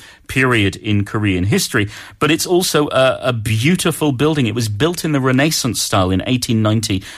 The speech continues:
by a Russian architect. Uh, however, the only actual remaining part is their White Tower. The other parts were actually burnt down during the Korean War. So, uh,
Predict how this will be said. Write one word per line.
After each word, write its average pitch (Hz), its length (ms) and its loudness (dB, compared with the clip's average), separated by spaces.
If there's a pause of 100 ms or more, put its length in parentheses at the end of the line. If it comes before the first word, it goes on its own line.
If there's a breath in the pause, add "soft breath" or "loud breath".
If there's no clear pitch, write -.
by 113 140 2
a 110 40 2
Russian 127 380 2
architect. 117 800 -2
Uh, 127 160 4 (360 loud breath)
however, 156 280 2
the 143 140 4
only 147 180 4
actual 127 280 -2
remaining 113 360 0
part 110 260 0
is 104 140 -2
their 107 220 2 (140)
White 120 360 0
Tower. 110 320 0
The 113 100 2
other 123 140 0
parts 123 300 -4
were 104 80 -4
actually - 260 -6
burnt 110 300 0
down 104 260 2
during 101 220 0
the 95 80 0
Korean 92 340 0
War. 135 300 2
So, 151 340 2
uh, 151 140 2